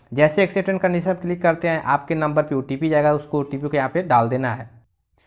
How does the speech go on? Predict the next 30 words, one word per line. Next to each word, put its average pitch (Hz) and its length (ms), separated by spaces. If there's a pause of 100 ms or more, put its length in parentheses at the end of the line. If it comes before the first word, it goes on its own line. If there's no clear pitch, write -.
(160)
ओटीपी 175 380
जैसे 185 220
डालेंगे 180 420
ये 151 220
आपका 165 360 (500)
वेरीफाई 147 480
करेगा 175 400 (2250)
और 147 80
ये 175 60
वेरीफाई 180 360
होने 190 200
के 180 80
बाद 180 120
दोस्तों 180 240
कुछ 175 200
ऐसे 160 220
इंटरफेस 160 400
आ 151 80
जाता 143 240
है। - 200
अब 180 140
यहाँ 180 220
से 175 120
आपका 170 200
मांगता 156 380
है 160 80
दोस्तों 147 300
इसका 135 220
लॉक 120 240
लगाना। 110 380